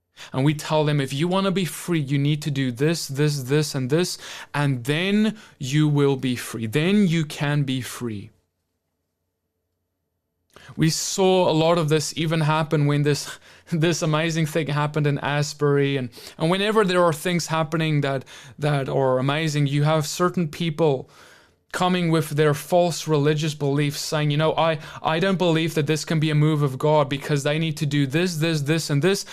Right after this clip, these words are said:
and then it can be a real move of God. Then it can be a true deliverance.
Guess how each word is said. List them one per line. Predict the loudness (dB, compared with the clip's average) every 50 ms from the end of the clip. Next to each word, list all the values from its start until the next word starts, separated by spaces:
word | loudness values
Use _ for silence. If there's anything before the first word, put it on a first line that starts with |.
| -14 -10 -4 -2
and | 0 2 2 2 2
then | 0 0 2 2 0 0 0
it | -2 -4 -4
can | 0 0 2 2
be | 2 4
a | 2 2
real | 4 4 4 4
move | 4 2 2 2 0
of | -2 -2 -4
God. | -4 -2 -2 -2 -4 -8 -12 -12 -8
Then | -6 -2 0 0 2 2 2 2 2 2
it | -2 -2 -2
can | 0 0 0 2
be | 0 0 0
a | 0 0
true | -2 -4 -6 -4 -2 0 0 2
deliverance. | 2 0 0 0 2 2 2 2 2 2 0 0 0 -2 -4 -8 -10 -12 -10 -10 -10 -10 -10 -12